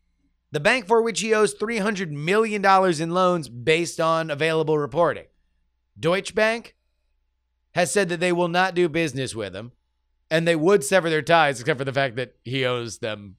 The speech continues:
three hundred million and they don't want to forgive the loans. Signature Bank, for which Ivanka sits on the board,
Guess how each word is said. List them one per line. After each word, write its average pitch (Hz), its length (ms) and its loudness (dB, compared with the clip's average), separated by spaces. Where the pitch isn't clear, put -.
three 120 160 -6
hundred 110 280 -8
million 196 400 2
and 156 100 -2
they 151 80 0
don't 139 180 -2
want 131 120 -4
to 127 60 -8
forgive 117 300 -10
the 110 80 -8
loans. 117 420 -6
Signature 254 760 -2
Bank, 98 460 -8
for 180 360 4
which 156 360 -2
Ivanka 160 680 4
sits - 460 -6
on 139 260 -2
the 151 80 -2
board, 151 580 0